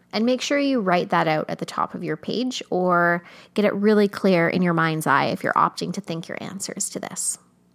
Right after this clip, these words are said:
And question number two, which may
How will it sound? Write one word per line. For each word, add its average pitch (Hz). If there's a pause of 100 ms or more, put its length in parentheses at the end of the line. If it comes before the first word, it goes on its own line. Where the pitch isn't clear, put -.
(2250)
And 269
question 403
number 311
two, 226
which 190
may 311